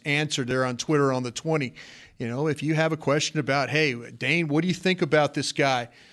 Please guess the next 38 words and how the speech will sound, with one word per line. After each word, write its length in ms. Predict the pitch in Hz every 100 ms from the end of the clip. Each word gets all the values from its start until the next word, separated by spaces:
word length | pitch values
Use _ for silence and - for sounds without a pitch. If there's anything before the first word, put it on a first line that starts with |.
| - -
uh, 320 | 147 127 123
the, 260 | 117 117 113
the 80 | 123
Muhammad 560 | 131 117 151 156 151 123
kid 320 | 151 139 123
from 180 | 147 135
Miami? 680 | 131 127 123 123 113 107 -
You 80 | 120
know, 140 | 135
didn't 220 | 139 156
play 240 | - 170 180
the 160 | 165 147
whole 180 | 151 139
year. 220 | 127 117
Give 100 | 127
me 80 | 156
some 180 | -
idea 400 | 185 185 156 190
what 220 | 190 175 -
you 60 |
think 220 | - 185
about 300 | 170 135 117
the 60 | 123
guy." 220 | 113 101 - _ - _ _ _ _
You 80 | 160
know, 100 | 131
that's 240 | 143 190
your 140 | 240 214
opportunity. 720 | 214 196 - 208 180 104 - _ -
We 140 | 139
appreciate 480 | 202 202 208 - 147
it. 80 | 120
We 80 | 156
want 240 | 185 170
interaction 600 | 165 151 139 143 143 -
with 160 | 120 110
the 80 | 110
fans. 540 | - 117 127 165 -